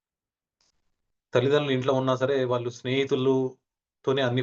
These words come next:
పంచుకుంటా ఉంటారు. ఆ, త-, స్నేహితులతో ఉన్నంత ఫ్రీగా తల్లిదండ్రులతో ఉండరు. ఆ,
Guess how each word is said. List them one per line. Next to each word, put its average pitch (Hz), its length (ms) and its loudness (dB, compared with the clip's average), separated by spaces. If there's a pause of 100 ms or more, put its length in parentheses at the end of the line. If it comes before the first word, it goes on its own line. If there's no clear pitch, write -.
పంచుకుంటా 113 460 -2 (140)
ఉంటారు. 101 380 -4 (1120)
ఆ, 120 40 0 (1040)
త-, - 120 -6 (300)
స్నేహితులతో 160 480 2
ఉన్నంత 143 340 0
ఫ్రీగా 143 280 2 (300)
తల్లిదండ్రులతో 131 500 -2
ఉండరు. 104 220 -6 (1000)
ఆ, 120 40 2